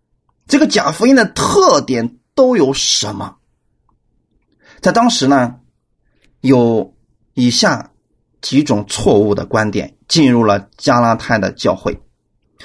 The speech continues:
他们说，确实神就是爱，神也差派了他的儿子，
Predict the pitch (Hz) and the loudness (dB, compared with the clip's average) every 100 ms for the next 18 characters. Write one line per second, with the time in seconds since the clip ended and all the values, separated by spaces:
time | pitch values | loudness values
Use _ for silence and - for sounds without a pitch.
0 | - - 320 254 269 262 - 262 220 - | -10 0 2 4 2 0 0 2 2 2
1 | 135 160 131 - - - - _ _ _ | 2 2 0 0 -2 -4 -12 _ _ _
2 | _ - - - 170 190 170 120 - 175 | _ -20 -8 -2 2 4 2 0 -2 0
3 | 190 190 - 196 127 143 135 - 113 139 | 0 0 0 0 2 2 0 0 0 0
4 | 131 117 | 0 -8